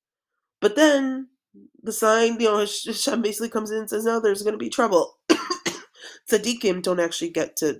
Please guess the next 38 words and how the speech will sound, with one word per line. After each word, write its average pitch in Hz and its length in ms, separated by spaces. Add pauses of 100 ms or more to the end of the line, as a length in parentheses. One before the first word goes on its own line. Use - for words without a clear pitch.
to 151 100
sort 147 240
of 135 160 (720)
live 196 400
in 160 160
peace, 127 320
like, 143 180
live 175 280
in 170 80
a 160 80
state - 400
of, 127 260
of 135 180
quiet, 135 460
of 120 140
calm. - 440 (680)
And 226 160
I, 240 240
I 254 80
kinda 339 280
see 339 160
that 311 140
happening 254 440
here. 139 260
I - 60
mean, 185 180
I - 80
think 135 240
that 247 200 (360)
we 233 80
can 240 160
all 254 200
identify 220 680
with 151 220
Aharon 156 580 (100)
in 202 200
that 175 260
way 156 440